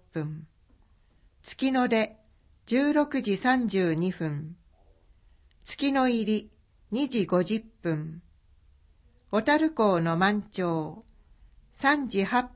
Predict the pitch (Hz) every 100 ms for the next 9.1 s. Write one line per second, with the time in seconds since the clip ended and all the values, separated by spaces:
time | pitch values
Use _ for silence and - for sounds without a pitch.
0 | - 185 165 165 - 156 - - - -
1 | - 240 285 - 285 254 185 185 220 254
2 | 233 190 180 165 185 196 170 - 156 151
3 | 160 160 - - - - _ _ - _
4 | - 233 247 - 220 202 185 175 - -
5 | _ - _ _ - 226 285 254 214 202
6 | 233 262 262 262 - 190 175 170 - 160
7 | - _ _ _ _ 185 214 208 294 277
8 | - 175 165 - 185 170 240 233 233 220
9 | -